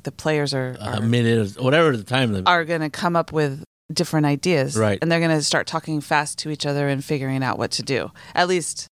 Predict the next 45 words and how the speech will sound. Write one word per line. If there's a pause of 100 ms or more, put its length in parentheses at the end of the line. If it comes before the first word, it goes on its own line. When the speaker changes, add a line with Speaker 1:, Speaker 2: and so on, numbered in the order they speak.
(540)
Speaker 1:
in (680)
the
groups
I've
played
in,
that's
usually
what
happens.
Or
someone
goes, (280)
"Okay, (200)
this
is
what
we're
gonna
do." (260)
And
then
everybody
goes, (120)
"Okay." (380)
And
Speaker 2:
It
depends
how
good,
how
good
Speaker 1:
uh,
how
good
that
idea
is.
Speaker 2:
And
I
think
that's
when
players
are,